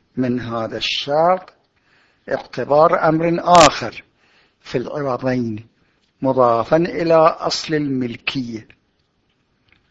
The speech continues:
يقول الملكية شيء وشرط، لا بيع إلا في ملك مثلًا. والسل-، بلي.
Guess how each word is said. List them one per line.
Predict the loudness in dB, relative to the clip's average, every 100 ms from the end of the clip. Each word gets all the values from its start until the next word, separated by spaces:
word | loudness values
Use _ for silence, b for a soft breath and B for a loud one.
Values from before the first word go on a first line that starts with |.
| _ _ _ _ _ _
يقول | -14 -12 -8
الملكية | -6 -4 -4 -6 -8 -6 -4
شيء | -2 -4 -6 -6 _ _ _ _ _ _ _ -6
وشرط، | -6 -8 -18 -20 _ _ _ _ _ _ _ _ -14
لا | -12
بيع | -12 -12 -14
إلا | -14 -16
في | -16 -16
ملك | -12 -14 -14
مثلًا. | -20 -20 -20 -20 _ _ _ _ _ _ _ _ _ _ _ _ _ _ _ _ _ _ _ b b b b b b b b _ _ _ _ _
والسل-، | -2 0 -4 2 4 4 -2 -16 -18 -14
بلي. | -2 -2 -2 -10